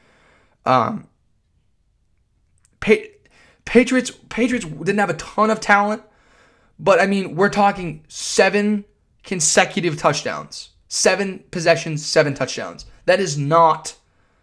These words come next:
I, that, we're at a team that was at one point the number one team in the A F C, right? That is not a talent issue. That is a clear,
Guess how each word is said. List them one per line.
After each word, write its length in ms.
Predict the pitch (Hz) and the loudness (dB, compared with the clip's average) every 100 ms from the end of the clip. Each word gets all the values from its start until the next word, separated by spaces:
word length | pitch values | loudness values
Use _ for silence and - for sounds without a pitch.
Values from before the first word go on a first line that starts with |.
| _ _ - - _ _ - | _ _ -20 -20 _ _ -6
I, 120 | 196 | -2
that, 300 | - 175 175 170 | 0 2 0 0
we're 180 | 190 | -2
at 140 | 160 180 | 2 2
a 60 | |
team 180 | 156 214 | 2 0
that 100 | 185 | 0
was 100 | 165 | 2
at 120 | 160 | 0
one 180 | 151 160 | 2 0
point 180 | 160 147 | 0 -2
the 60 | 143 | -2
number 200 | 143 143 | -2 -2
one 140 | 135 | -4
team 180 | - 123 | -6 -8
in 40 | |
the 60 | 120 | -8
A 80 | 120 | -8
F 80 | |
C, 160 | - 107 | -10 -8
right? 180 | 120 123 | -6 -2
That 120 | 151 | -2
is 140 | 139 | -2
not 420 | 131 135 143 143 - | -6 0 2 2 -2
a 40 | |
talent 380 | - 139 127 117 | -4 -2 -2 -6
issue. 340 | - 92 - _ _ _ | -12 -14 -16 _ _ _
That 140 | 151 | -2
is 260 | 147 131 - _ _ - | 0 -4 -8 _ _ -12
a 140 | 131 | -10
clear, 800 | 139 - - 190 214 208 208 202 | -8 -12 -6 0 4 4 2 -4